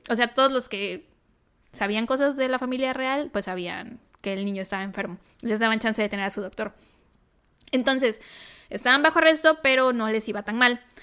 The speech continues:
Intentaban vivir su vida lo más normal posible, y conforme los guardias pasaban más tiempo con ellos, eh, les empezaban a agarrar cariño,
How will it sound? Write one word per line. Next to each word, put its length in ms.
Intentaban 580
vivir 260
su 120
vida 220
lo 80
más 240
normal 260
posible, 540
y 280
conforme 340
los 140
guardias 400
pasaban 420
más 240
tiempo 260
con 160
ellos, 520
eh, 260
les 140
empezaban 400
a 40
agarrar 280
cariño, 500